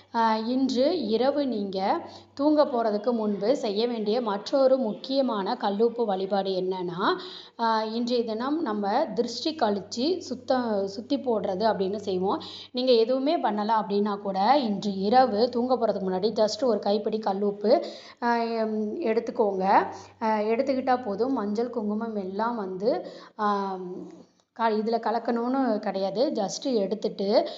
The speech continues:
அஹ், நீங்க எப்போதும் போல கிளாஸ் எப்படி வந்து உட்காருவீங்களோ, அந்த மாதிரி வந்து, அஹ், உட்காந்துக்கோங்க.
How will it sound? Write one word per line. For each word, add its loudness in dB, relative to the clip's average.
அஹ், 2
நீங்க 2
எப்போதும் 2
போல 2
கிளாஸ் 0
எப்படி 2
வந்து 2
உட்காருவீங்களோ, 0
அந்த 0
மாதிரி 0
வந்து, 2
அஹ், -2
உட்காந்துக்கோங்க. 0